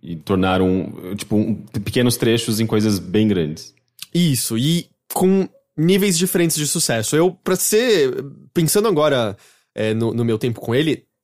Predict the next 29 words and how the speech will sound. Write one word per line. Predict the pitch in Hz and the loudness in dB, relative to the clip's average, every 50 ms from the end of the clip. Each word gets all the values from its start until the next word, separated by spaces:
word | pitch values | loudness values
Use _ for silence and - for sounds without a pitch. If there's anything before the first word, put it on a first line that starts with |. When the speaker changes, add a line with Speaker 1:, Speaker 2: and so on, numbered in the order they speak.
| _ - | _ -6
Speaker 2:
nas | 143 156 160 - - - - - | -4 -2 -2 -2 -4 -4 -6 -8
quinze | - - 226 247 285 294 277 | -8 -4 -2 0 0 0 0
primeiras | - 214 196 175 170 147 135 123 113 | 0 0 0 0 0 0 0 0 0
horas, | 135 143 151 139 135 131 | 0 0 0 0 0 0
não | 139 139 147 170 | 0 0 0 0
é | 220 | -2
que | 214 - | 0 0
eu | 220 | 0
não | 196 175 175 175 | 2 2 2 0
estava | 165 - - 151 135 143 | 0 -2 -2 -2 -2 -2
gostando, | 127 127 123 - - - - 123 131 143 180 202 233 262 269 _ _ _ _ _ _ _ _ _ - | -2 -2 -4 -4 -4 -4 -2 0 0 0 0 0 -2 -4 -6 _ _ _ _ _ _ _ _ _ -4
mas | 131 147 143 | -2 0 0
eu | 160 | 0
tava | 156 190 175 185 175 | -2 -2 -2 -2 -2
bem | 135 117 156 160 | -2 -2 -2 -2
morno | 214 247 226 185 147 139 143 156 160 143 123 123 | 0 0 0 0 2 2 2 2 2 2 2 0
em | 117 113 | 0 0
relação | 123 123 120 117 110 - 127 117 113 | 0 -2 -2 -2 -4 -4 -4 -2 -2
a | 104 | -2
ele. | 95 92 90 95 | -2 -4 -4 -4
Porque | - 147 131 - | -4 -4 -2 0
eu | 165 160 | 0 0
acho | 170 - | 0 -2
que | - - | -2 -4
são | - 180 175 | -2 0 0
nessas | 175 175 - - 151 - - - | 0 0 -2 -2 -2 -4 -4 -6
quinze | - - 175 202 262 277 277 | -6 -4 -2 -2 -2 -2 -2
primeiras | 226 220 190 175 165 151 143 127 120 | -2 -2 -2 -2 0 -2 -2 -2 0
horas | 123 135 147 160 170 175 - | 0 0 0 -2 -2 -4 -8